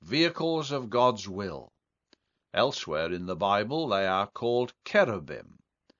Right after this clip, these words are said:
as for example in one Chronicles chapter twenty-eight,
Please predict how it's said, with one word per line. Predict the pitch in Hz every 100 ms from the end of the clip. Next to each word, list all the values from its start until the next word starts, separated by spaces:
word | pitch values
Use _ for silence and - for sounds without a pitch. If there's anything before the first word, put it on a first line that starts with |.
| _ -
as | 101
for | - 120
example | 117 104 107 110 117 123
in | 92 98
one | 107 131 139
Chronicles | 127 131 123 120 - 110 110
chapter | - 110 - -
twenty-eight, | 98 - 120 113 113 107 107